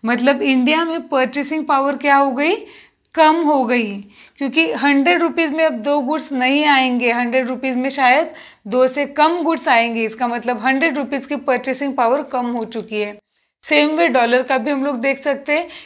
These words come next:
कि डॉलर में अगर प्रीवियसली एक डॉलर में आपको मिलते थे दो गुड्स और अब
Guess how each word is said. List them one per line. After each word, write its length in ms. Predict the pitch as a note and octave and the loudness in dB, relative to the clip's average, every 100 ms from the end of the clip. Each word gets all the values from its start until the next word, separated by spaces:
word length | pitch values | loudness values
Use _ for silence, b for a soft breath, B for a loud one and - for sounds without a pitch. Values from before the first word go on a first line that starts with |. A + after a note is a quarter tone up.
| B | B
कि 120 | D4+ | -2
डॉलर 420 | A3+ B3 A#3+ D4 | 6 6 6 4
में 140 | E4 E4 | 4 2
अगर 200 | D4 D#4 | 2 -2
प्रीवियसली 720 | - C#4+ C4+ C#4+ D#4 D#4+ C#4 | -2 0 2 2 0 -2 -2
एक 320 | D4+ C#4 D4 C#4+ | -2 2 2 4
डॉलर 300 | C#4+ C#4 C#4 | 2 4 2
में 120 | C#4 | 2
आपको 260 | C#4 C4+ C#4+ | 2 0 -2
मिलते 400 | C4 C4 A#3 C4+ | 0 0 -2 -4
थे 180 | C#4 D#4 G#4+ - _ _ _ _ _ _ _ _ _ - | -2 -2 -4 -12 _ _ _ _ _ _ _ _ _ -10
दो 360 | F#3 C#4 D#4+ D#4+ | -2 2 4 4
गुड्स 380 | B3+ B3+ B3+ - | 2 -2 -4 -4
और 240 | C4 C#4 | 2 2
अब 480 | - D4 D#4 A#3 | 4 4 4 0